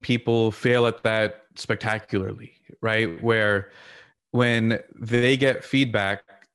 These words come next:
their reaction is to cut that person out. And this might be in a professional setting, it might be, like, the head of, like, a big Islamic organization.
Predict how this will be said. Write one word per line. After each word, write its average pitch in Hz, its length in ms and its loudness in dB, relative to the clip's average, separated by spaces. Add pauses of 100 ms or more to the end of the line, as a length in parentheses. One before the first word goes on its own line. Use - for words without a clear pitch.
(200)
their 123 220 2
reaction 113 640 0
is 107 100 -2
to 113 100 -4
cut 110 200 -4
that 101 180 -2
person 98 320 -6
out. 90 300 -8 (880)
And 117 400 0
this 127 220 -2
might 127 400 -2
be 117 320 0
in 113 160 -4
a 110 40 -2
professional 131 540 -2
setting, 127 380 0
it 107 100 -2
might 117 320 -4
be, 113 160 0
like, 107 460 -2
the 113 80 -2
head 110 240 0
of, 104 80 -4
like, 107 160 -2
a 104 80 -2
big 101 240 -2
Islamic 113 360 -4
organization. 113 720 0